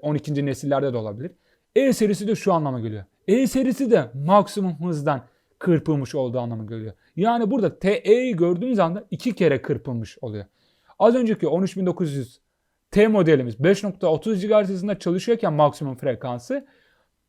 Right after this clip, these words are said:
e, T E'nin beş gigahertz hızında çalıştığını görüyoruz. Tabii ki de buradaki tek değişen yine maksimum frekans hızı.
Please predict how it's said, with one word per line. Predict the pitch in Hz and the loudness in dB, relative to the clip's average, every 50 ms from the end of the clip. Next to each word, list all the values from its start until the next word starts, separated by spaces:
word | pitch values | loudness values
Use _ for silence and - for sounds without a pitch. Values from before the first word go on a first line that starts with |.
| _ _ _ | _ _ _
e, | - 147 - | -8 -8 0
T | - 208 214 | 6 6 6
E'nin | 190 - 208 247 262 262 294 262 170 151 | 8 8 4 4 4 2 2 2 6 8
beş | 214 226 226 | 6 6 6
gigahertz | - 180 165 170 147 135 123 | 2 0 4 4 4 4 2
hızında | 123 135 131 120 | -4 -6 -6 -6
çalıştığını | - - 131 120 110 - 135 123 110 | -6 -6 -8 -8 -8 -8 -10 -10 -8
görüyoruz. | 117 113 107 107 98 - _ _ _ _ _ | -8 -8 -8 -10 -12 -16 _ _ _ _ _
Tabii | - 254 233 240 | 4 4 4 6
ki | 240 | 4
de | 233 202 190 | 4 4 4
buradaki | 233 214 220 202 - 196 - | 4 2 2 2 2 -2 0
tek | - 247 254 - - | 2 0 0 2 2
değişen | 180 165 156 - 233 226 | 2 2 2 2 -2 -2
yine | 220 190 175 | -2 -2 0
maksimum | 175 180 170 147 127 - - 170 - - | 4 4 4 4 4 0 -4 -6 -6 -6
frekans | - - 160 147 143 - 147 160 190 180 - | -2 0 0 0 2 2 -2 -2 -2 -4 -6
hızı. | - 160 143 131 127 110 - | -4 -4 -4 -2 -4 -8 -10